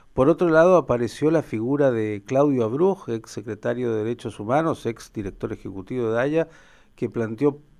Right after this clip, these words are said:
también su interés tal vez por, por llegar a presidirla.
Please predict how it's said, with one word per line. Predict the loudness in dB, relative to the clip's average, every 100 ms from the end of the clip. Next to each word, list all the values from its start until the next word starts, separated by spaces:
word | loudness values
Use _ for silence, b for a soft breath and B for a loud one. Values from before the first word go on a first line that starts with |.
| _ _ -4
también | -2 2 4 6 4
su | 0
interés | -4 -2 -2 -2
tal | -2 -2
vez | 0 -2
por, | -2 -4 -4 -8 -8
por | -8
llegar | -4 -2 -2
a | -2
presidirla. | -8 -6 -4 0 0 2 2